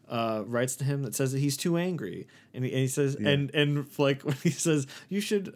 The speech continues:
Speaker 1: l-, like, you know, it doesn't, it does," what does he say? Something like, "It doesn't make you gay to let, to let things, like, to be
Speaker 2: Right.
Speaker 1: okay with things, to be
Speaker 2: Right.
Speaker 1: calm."
Speaker 2: Right.
Speaker 1: He goes, "Oh,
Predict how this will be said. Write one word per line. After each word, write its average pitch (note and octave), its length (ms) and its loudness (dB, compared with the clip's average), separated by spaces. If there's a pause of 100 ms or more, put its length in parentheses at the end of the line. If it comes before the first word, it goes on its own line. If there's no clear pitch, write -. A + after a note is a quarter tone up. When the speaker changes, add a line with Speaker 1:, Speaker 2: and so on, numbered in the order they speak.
(100)
Speaker 1:
l-, D3+ 140 -4
like, D3+ 280 -4
you F3 60 -2
know, B2+ 360 0
it D3+ 200 -2
doesn't, F#3 400 2
it - 60 2
does," F3+ 220 4
what D#3+ 140 2
does F3+ 60 2
he F#3 60 0
say? F3 180 -2
Something E3 200 -4
like, C3+ 100 0
"It C3+ 60 -10
doesn't G#3 200 0
make D3 200 0
you A#2+ 80 -2
gay G#2+ 280 0
to C3 60 0
let, A#2 280 0
to A#2+ 120 -2
let A2+ 320 -2
things, A#2 560 -2
like, G2+ 320 -6 (220)
to C3+ 80 2
be C3 140 4
Speaker 2:
Right. A2 160 2
Speaker 1:
okay B2+ 120 4
with D#3 160 2
things, A2 220 -4
to - 40 -8
be G2+ 100 -4
Speaker 2:
Right. - 60 -10
Speaker 1:
calm." C3 380 -2 (140)
Speaker 2:
Right. - 80 -8
Speaker 1:
He E3+ 80 -2
goes, G3+ 120 2
"Oh, G#3 140 2